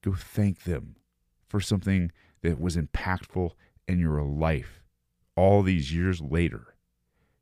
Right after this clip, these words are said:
You wanna talk about low time preference. These people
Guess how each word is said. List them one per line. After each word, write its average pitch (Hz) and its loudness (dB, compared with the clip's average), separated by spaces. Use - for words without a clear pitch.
You 92 2
wanna 120 4
talk 104 2
about 67 0
low 62 -6
time 76 -4
preference. - -16
These 95 2
people 69 -2